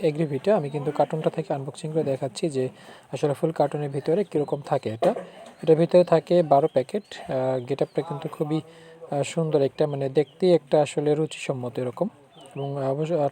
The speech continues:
চালের গুঁড়াটা খুব ভালো একটা চালের গুঁড়া। এটার নাম হচ্ছে আপনার ভিটা কেয়ার চালের গুঁড়া। এটা হচ্ছে, আহ, বায়োমিল যে দুধ আছে ওই একই কোম্পানির আর কি।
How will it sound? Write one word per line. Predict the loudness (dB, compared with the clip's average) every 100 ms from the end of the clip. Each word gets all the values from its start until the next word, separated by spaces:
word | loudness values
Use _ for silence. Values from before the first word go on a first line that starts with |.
| 2
চালের | 4 4
গুঁড়াটা | 4 4 4
খুব | 2 0
ভালো | 0 0
একটা | -2 -4
চালের | -2 -2 -2
গুঁড়া। | -2 -2 -2 _ -20 _ _
এটার | -2 2
নাম | 4 4
হচ্ছে | 4 4
আপনার | 4 2
ভিটা | 0 2 2
কেয়ার | 4 2
চালের | 4 0 0
গুঁড়া। | 2 2 0
এটা | -2 -2
হচ্ছে, | -4 -2 0 0 -4 -20 -20 -10
আহ, | -4 0
বায়োমিল | 4 4 6 2
যে | 0 0
দুধ | 0 2
আছে | 2 4
ওই | 6 6
একই | 4 0
কোম্পানির | 0 0 0 0 -2
আর | -2
কি। | -4